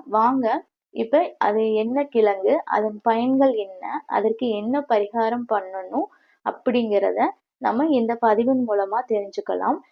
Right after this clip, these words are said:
வீடியோவை ஸ்கிப் பண்ணாம கடைசி வரைக்கும் பாருங்க. வாங்க இப்ப பதிவுக்குள்ள போகலாம்.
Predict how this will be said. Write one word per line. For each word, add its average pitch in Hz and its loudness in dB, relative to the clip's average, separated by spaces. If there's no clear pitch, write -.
வீடியோவை 285 2
ஸ்கிப் 277 -4
பண்ணாம 214 -2
கடைசி 254 0
வரைக்கும் 233 0
பாருங்க. 214 0
வாங்க 247 2
இப்ப 254 0
பதிவுக்குள்ள 220 2
போகலாம். - -4